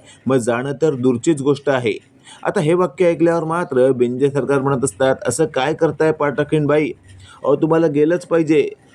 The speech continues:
तुम्हाला तुमच्या भविष्याबद्दल काही वाटत नाही का? या गावात कोणाचं भविष्य आहे का?" हे वाक्य ऐकल्यावर मात्र आता किंदू म्हणत असते, "दाजी, तुम्ही जे बोलताय ना, ते एकदमच चुकीचं बोलताय.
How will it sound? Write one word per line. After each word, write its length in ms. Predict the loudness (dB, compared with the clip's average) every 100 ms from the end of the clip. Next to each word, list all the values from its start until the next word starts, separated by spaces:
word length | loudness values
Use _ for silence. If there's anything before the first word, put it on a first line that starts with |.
| _
तुम्हाला 340 | 0 2 0 -2
तुमच्या 440 | 0 0 0 0
भविष्याबद्दल 720 | 2 2 0 -2 -2 0 0
काही 220 | 2 0
वाटत 260 | 0 0 -2 -2
नाही 220 | 0 2
का? 220 | 0 -4 -6 _ _ -2
या 160 | 0 0
गावात 300 | 0 0 0 0
कोणाचं 320 | 0 0 2
भविष्य 380 | 2 2 0 -2
आहे 200 | -2 -2
का?" 220 | -2 -4 -12 -20 -8 -2
हे 80 | 0
वाक्य 300 | 0 2 2
ऐकल्यावर 380 | 2 2 0
मात्र 480 | 0 -4 -2 0 0 0
आता 360 | -2 0 0 -2
किंदू 420 | 0 0 2 0
म्हणत 220 | 0 -2
असते, 380 | 0 0 0 -2 -10 _ _ _ _ _ -4
"दाजी, 460 | 0 2 2 0 -4 _ _ _ _
तुम्ही 160 | -2 2
जे 120 | 0
बोलताय 460 | 2 2 2 -2 -2
ना, 200 | -4 -6 -10 _ _ 2
ते 60 |
एकदमच 500 | 2 2 0 -2 -2
चुकीचं 360 | -2 0 0 2
बोलताय. 420 | 0 0 -2 -4